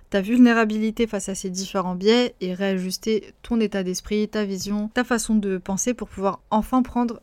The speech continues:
euh, des décisions plus cohérentes. Alors, d'ailleurs, petite précision, en réalité, il n'y a pas de mauvaise ou de bonne décision. Il n'y a que des décisions qui sont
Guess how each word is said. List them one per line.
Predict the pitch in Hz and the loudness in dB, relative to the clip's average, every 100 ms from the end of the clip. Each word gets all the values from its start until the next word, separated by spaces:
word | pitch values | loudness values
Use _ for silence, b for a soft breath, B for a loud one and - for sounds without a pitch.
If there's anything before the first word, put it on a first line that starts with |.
| - | -10
euh, | 196 185 | -8 -8
des | 185 | -6
décisions | 190 185 - 180 190 226 | -4 -6 -8 -8 -8 -8
plus | - 220 | -2 -2
cohérentes. | 220 208 170 - - B B | 2 0 0 -8 -12 B B
Alors, | - 180 160 - _ - | -2 -2 -2 -10 _ -4
d'ailleurs, | 196 214 - | 0 0 -2
petite | 196 196 | -6 -6
précision, | - 196 - 214 247 247 | -6 -4 -4 0 2 0
en | - 185 | -2 -2
réalité, | 185 185 185 247 | -2 -2 0 0
il | |
n'y | 190 | 0
a | |
pas | 254 247 | 0 0
de | 196 185 - _ - | -2 -8 -10 _ 0
mauvaise | 214 226 226 226 208 - - | 6 6 6 4 2 0 -10
ou | 196 | -4
de | 190 | -4
bonne | 175 185 208 190 | -2 2 2 2
décision. | 180 185 - 190 254 302 | -2 -4 -4 -6 -8 -10
Il | 208 | -10
n'y | 190 | -4
a | 185 | -4
que | - | 0
des | 269 208 | 2 2
décisions | 190 196 - 202 226 254 247 | 2 -2 -4 -2 0 0 -2
qui | - 196 | -6 -8
sont | - 233 240 | -6 -4 -4